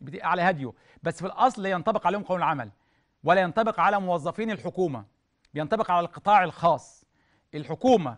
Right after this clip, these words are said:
والقطاع العام بيأخذوا من قانون العمل الباب الخاص بالصحة والسلامة المهنية. طيب، علاقات العمل الفردية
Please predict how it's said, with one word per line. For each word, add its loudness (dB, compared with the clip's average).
والقطاع -4
العام 2
بيأخذوا 0
من -6
قانون -4
العمل 0
الباب 2
الخاص -2
بالصحة -2
والسلامة 0
المهنية. -2
طيب، 0
علاقات 0
العمل 2
الفردية 0